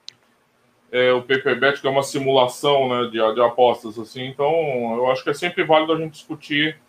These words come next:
é, as vantagens e os problemas do, do, de uma ferramenta como essa, né? É, penso até que se mais pessoas usassem, é,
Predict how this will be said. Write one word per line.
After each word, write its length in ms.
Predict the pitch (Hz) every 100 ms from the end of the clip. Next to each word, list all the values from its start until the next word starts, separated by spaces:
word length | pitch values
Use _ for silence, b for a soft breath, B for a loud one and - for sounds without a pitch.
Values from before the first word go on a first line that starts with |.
| _ _ _ _ _ _
é, 180 | 120 123
as 160 | 127 147
vantagens 540 | 143 139 147 151 147
e 40 |
os 100 | 147
problemas 600 | - 151 143 147 147 127
do, 240 | 127 123 113
do, 300 | 127 120 113
de 60 | 135
uma 160 | 147
ferramenta 500 | - 147 135 139 -
como 320 | 143 135 131
essa, 260 | 120 113 113
né? 180 | 117 127 _ _ _ _ _ _ _ 107
É, 160 | 107 104 _ _ _ _ _ _
penso 220 | 151 151 -
até 180 | 175
que 320 | 165 185 165 147
se 160 | 156
mais 220 | 156 170 -
pessoas 420 | 165 - 165 147
usassem, 760 | 139 147 160 170 185 170 165
é, 540 | 151 143 135 123 120